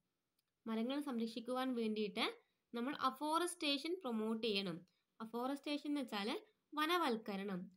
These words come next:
ധാരാളം മരങ്ങൾ നട്ടുപിടിപ്പിക്കുന്നത് തന്നെയാണ് അഫോറസ്റ്റേഷൻ എന്ന് പറയുന്നത്. അപ്പൊ മരങ്ങളെ സംരക്ഷിക്കുവാനായിട്ട് നമ്മൾ ധാരാളം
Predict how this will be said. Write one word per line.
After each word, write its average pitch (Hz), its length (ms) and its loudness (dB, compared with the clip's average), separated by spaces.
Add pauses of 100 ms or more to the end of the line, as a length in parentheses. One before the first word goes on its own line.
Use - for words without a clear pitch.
ധാരാളം 214 540 0
മരങ്ങൾ 208 500 -2 (360)
നട്ടുപിടിപ്പിക്കുന്നത് 226 760 0
തന്നെയാണ് 220 460 0 (360)
അഫോറസ്റ്റേഷൻ 214 840 -2
എന്ന് 220 160 0
പറയുന്നത്. 277 440 0 (460)
അപ്പൊ - 200 -10
മരങ്ങളെ 254 340 2
സംരക്ഷിക്കുവാനായിട്ട് 247 960 -2 (420)
നമ്മൾ 226 160 2
ധാരാളം 220 600 0